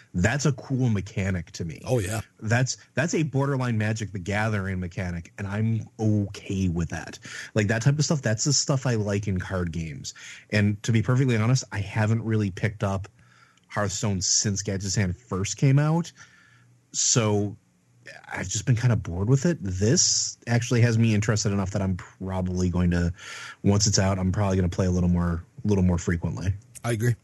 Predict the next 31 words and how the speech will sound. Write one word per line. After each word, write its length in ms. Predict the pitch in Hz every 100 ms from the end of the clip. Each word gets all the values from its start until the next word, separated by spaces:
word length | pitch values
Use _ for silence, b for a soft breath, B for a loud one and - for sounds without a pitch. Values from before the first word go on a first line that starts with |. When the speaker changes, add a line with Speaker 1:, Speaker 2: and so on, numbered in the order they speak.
| _ -
Speaker 2:
I 220 | 113 113
actually, 360 | 113 - 123
this 240 | 110 117 -
was 160 | 113
enough 220 | 117 113 -
for 80 |
me 160 | 107 107
to 80 | 101
think, 200 | 110 98
okay, 280 | 98 101 90
I 180 | 110
might 240 | 110 107 110
even 220 | 107 98
toss 260 | 107 101 98
him 80 |
a 60 | 98
few 200 | - 101
bucks, 300 | 92 92 -
not 160 | 95 143
a 60 |
ton, 300 | 139 92 98
but 100 | 135
a 20 |
few 180 | 147 98
bucks 220 | 90 87 -
to 80 |
buy 200 | 85 82
a 100 | 85
few 160 | 98 90
packs 400 | - 78 - -
even. 380 | 85 85 92 107